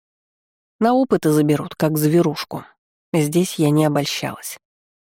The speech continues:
«У тебя там остались родные?» Нежный, звенящий хрусталём голос унимал боль, убаюкивал. «Родители, подруга». В глазах щипало, но я не собиралась плакать.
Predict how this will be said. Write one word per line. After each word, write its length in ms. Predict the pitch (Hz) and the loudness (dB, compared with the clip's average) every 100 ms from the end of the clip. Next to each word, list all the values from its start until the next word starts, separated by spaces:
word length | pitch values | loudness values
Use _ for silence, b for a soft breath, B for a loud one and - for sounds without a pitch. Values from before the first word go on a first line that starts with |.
| _ _ _ _ _ - | _ _ _ _ _ -2
«У 100 | 151 | 0
тебя 240 | 151 143 | 2 0
там 180 | 151 139 | 0 -2
остались 480 | 139 - 139 139 - | -2 -2 -2 -2 -2
родные?» 580 | 147 151 151 165 156 - _ _ _ - | -2 2 2 2 -2 -8 _ _ _ -2
Нежный, 460 | 160 165 160 151 | 2 2 0 -4
звенящий 520 | 143 156 160 175 - 151 | -2 0 0 0 -2 -6
хрусталём 600 | - - 156 156 151 156 | -4 -2 -2 2 2 4
голос 360 | 160 170 151 | 2 2 0
унимал 400 | 156 147 156 147 | 0 2 2 2
боль, 360 | 151 147 143 147 | 0 -2 -2 -2
убаюкивал. 800 | 147 156 160 151 - 143 - - _ _ _ _ _ _ - | -2 0 0 0 -4 -10 -10 -16 _ _ _ _ _ _ -6
«Родители, 680 | 170 151 151 151 - - - _ _ | -2 0 -2 -6 -10 -16 -20 _ _
подруга». 540 | - 156 151 - - - _ _ _ _ _ _ | -4 -2 -2 -4 -10 -14 _ _ _ _ _ _
В 80 | - | -4
глазах 380 | 175 180 202 202 | 0 2 2 -2
щипало, 500 | - - - 208 202 | -4 -6 -2 -2 0
но 140 | 185 | 0
я 140 | 202 214 | 0 0
не 100 | 214 | 0
собиралась 560 | - 185 202 147 151 | -2 -2 0 -2 -4
плакать. 420 | - 147 - - | -8 -10 -12 -18